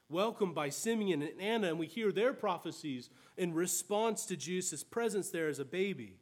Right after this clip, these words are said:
This is where Jesus himself will worship throughout his life and ministry, even as a, even as a young adolescent, all the way up to full maturity of manhood. He goes there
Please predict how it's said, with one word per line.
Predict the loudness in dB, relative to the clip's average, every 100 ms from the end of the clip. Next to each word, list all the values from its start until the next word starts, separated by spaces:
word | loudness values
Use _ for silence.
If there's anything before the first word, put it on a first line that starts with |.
| _ _ _ _ _ _ _ _ _
This | -8 -4
is | 6
where | 8
Jesus | 8 4 4 4 2 2
himself | 2 2 2 2 2
will | 2
worship | 4 4 2 -2 -2 -20 -20 -2
throughout | 2 4 2
his | -2 0
life | 0 0
and | 0 2
ministry, | 2 0 -2 -2
even | 0 0
as | 0 -2
a, | -4 -6 -8
even | -2 0 2
as | 0 -2
a | -2
young | 0 2 2 0 -4 -14 _ _ _ 0
adolescent, | 2 6 6 4 4 2 0
all | 0 4
the |
way | 8 8
up | 6
to | -4 -6 -6 -16 -6
full | -2
maturity | 2 0 0 2 4 2
of | 0
manhood. | 0 2 2 0 -4 -4
He | -8
goes | 0 4 4 2
there | 0 0